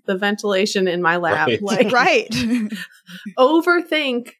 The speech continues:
Speaker 1: what I'm getting exposed to. Like, that's great. Slow me down. I'm
Speaker 3: <laughs>
Speaker 1: fine with that. <laughs>
Speaker 3: You're a
Speaker 1: This is
Speaker 3: dream.
Speaker 1: why,
Speaker 3: <laughs>
Speaker 1: this is why I work for the state government and not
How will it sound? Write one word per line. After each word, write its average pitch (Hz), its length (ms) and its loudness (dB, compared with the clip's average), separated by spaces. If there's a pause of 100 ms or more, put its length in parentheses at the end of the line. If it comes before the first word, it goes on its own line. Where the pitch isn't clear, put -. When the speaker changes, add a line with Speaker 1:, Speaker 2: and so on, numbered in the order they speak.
(160)
Speaker 1:
what 214 280 0
I'm 220 200 2
getting 208 300 2
exposed 185 680 0
to. 156 280 -4
Like, 190 300 -4
that's 208 320 0
great. 165 380 0
Slow 233 380 -2
me 262 160 -2
down. 185 340 -2 (140)
I'm 202 240 0
Speaker 3:
<laughs> - 0 -
Speaker 1:
fine 185 400 -4
with 175 200 -6
that. 156 260 0
<laughs> 359 80 2 (960)
Speaker 3:
You're 277 260 4
a 294 40 2
Speaker 1:
This 220 100 -4
is 214 80 -2 (160)
Speaker 3:
dream. 185 160 -4
Speaker 1:
why, 214 400 4
Speaker 3:
<laughs> 349 1120 0
Speaker 1:
this 381 220 2
is 233 160 -2
why 208 300 2
I 208 40 -2
work 220 300 -4
for 226 100 -8
the 220 80 -6
state 254 400 -4
government 202 560 -2
and 185 180 -4
not 202 420 -2